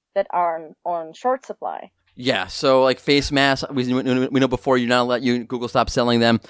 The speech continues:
Speaker 2: It seems like any, it,
Speaker 1: Right.
Speaker 2: any of these sort of products that, like, gloves, whatever it is, which you have to be a special kind of person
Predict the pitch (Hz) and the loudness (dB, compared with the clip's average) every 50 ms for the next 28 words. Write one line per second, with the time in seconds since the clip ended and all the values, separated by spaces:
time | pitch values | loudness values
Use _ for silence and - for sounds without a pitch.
0 | - - - - - _ _ - - 160 156 160 160 165 156 160 202 202 196 165 | -14 -18 -18 -18 -18 _ _ -10 -6 -4 -4 -4 -2 -2 0 2 4 4 4 2
1 | 175 165 175 202 - 151 151 151 147 147 135 139 131 - 147 135 131 - - 143 | 0 -2 -6 -4 -2 0 2 4 4 4 4 2 2 2 4 4 6 6 8 8
2 | 131 127 127 - - - 127 117 110 101 - 127 127 131 127 113 127 127 127 135 | 8 6 6 2 0 0 0 -2 -2 -2 4 6 6 6 8 6 4 4 4 4
3 | 139 151 160 156 - - _ _ - - - _ _ _ _ _ 151 156 180 175 | 4 4 4 4 2 -4 _ _ -20 -20 -20 _ _ _ _ _ 0 2 2 2
4 | 202 226 202 127 196 220 254 - - 277 196 233 220 202 151 - - - - - | 2 2 2 4 4 2 2 2 2 0 -2 0 0 0 2 2 0 -2 0 2
5 | 151 127 117 - - 143 131 - - 123 117 107 101 - - 110 117 110 - - | 2 2 2 2 0 0 2 4 4 4 4 2 0 0 -2 -2 -2 -4 -2 -2
6 | 139 135 143 151 | -2 -4 -4 -6